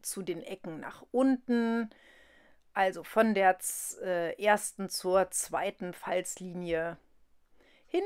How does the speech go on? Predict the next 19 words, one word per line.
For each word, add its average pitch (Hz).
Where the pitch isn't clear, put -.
dass 214
euch 185
auch 196
wieder 185
so 170
ein 214
kleines -
Dreieck, 185
wie 180
ihr 175
das 175
jetzt 170
hoffentlich -
hier 170
ganz 170
gut -
sehen 330
könnt, 240
entsteht. -